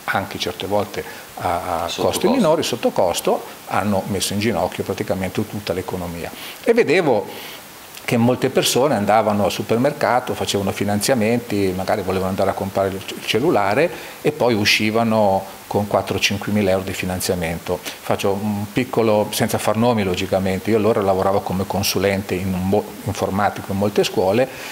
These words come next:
Speaker 1: e ricordo che dopo Natale un'impiegata mi fa: "Ah, sai Stefano, siamo andati con mio marito per prendere il cellulare del nostro figlio e siamo usciti con, usciti con un monitor a cinquanta pollici al plasma, televisore, videocamera, mi ha preso cinquemila euro."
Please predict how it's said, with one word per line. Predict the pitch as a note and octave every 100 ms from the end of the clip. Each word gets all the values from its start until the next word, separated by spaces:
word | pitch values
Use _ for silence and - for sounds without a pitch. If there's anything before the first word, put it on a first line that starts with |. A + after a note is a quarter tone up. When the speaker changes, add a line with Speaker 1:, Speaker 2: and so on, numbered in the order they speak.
| -
Speaker 1:
e | B2+
ricordo | A#2 A#2 C#3 B2+ A2+ G#2
che | G#2+ G2+
dopo | A2+ -
Natale | - - G#2 A#2+ A2+
un'impiegata | F#2 F#2+ - C3 F#2 G#2 - G#2
mi | F#2+
fa: | F2+ -
"Ah, | D3+
sai | D3 A#2+
Stefano, | - B2+ G#2 F#2
siamo | G#2+ G#2+
andati | A#2 A#2
con | G2+ A2
mio | A#2+
marito | G#2+ A#2 A2
per | G2+
prendere | F#2+ G2+ F#2+ F#2+
il |
cellulare | - G2 G2
del | F2+
nostro | G2 - -
figlio | G2 G#2 B2+ G3+ - - - -
e | -
siamo | - B2 D#3
usciti | - A2+ A#2 C3
con, | G#2 G2+ -
usciti | A2+ C#3+ C#3
con | A#2 G#2
un | G2+
monitor | G#2 G#2 G2+ G2+
a | F#2
cinquanta | - G2 G2+ G2 G2+ G2 F#2 - - -
pollici | G2+ G2 - F#2
al | G2
plasma, | A#2+ C3+ C3 A#2 C3 B2
televisore, | A2 F#2+ F#2 F#2 A#2+ A#2+ A2
videocamera, | G#2 G2 - B2 B2+ A3+
mi | C3+
ha |
preso | - G2+ F#2+
cinquemila | G2+ G2+ F2+ E2+ E2 D2+
euro." | -